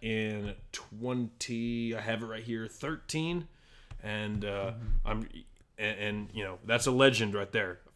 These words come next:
Speaker 1: from, from that Steel Curtain defense for sure. Uh,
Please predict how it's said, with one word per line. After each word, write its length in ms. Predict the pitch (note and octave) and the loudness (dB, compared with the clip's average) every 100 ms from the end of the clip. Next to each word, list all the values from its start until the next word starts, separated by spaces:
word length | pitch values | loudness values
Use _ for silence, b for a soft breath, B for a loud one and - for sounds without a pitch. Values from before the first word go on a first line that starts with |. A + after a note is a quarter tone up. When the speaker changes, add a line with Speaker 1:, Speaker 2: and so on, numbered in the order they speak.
| - | -12
Speaker 1:
from, 240 | - A2+ | -2 -2
from 220 | A2 A2+ G#2+ | 0 -4 0
that 180 | A2 | 0
Steel 340 | - - A#2+ G#2+ | -2 -2 -2 -4
Curtain 360 | - A#2 G2+ | -4 -6 -6
defense 400 | G2 G2+ G#2+ G2 | -6 -6 -6 -6
for 160 | - F#2+ | -6 -8
sure. 320 | - A2 F2+ - b b b b b b - | -6 -6 -8 -14 b b b b b b -10
Uh, 220 | G2+ F#2+ | -6 -4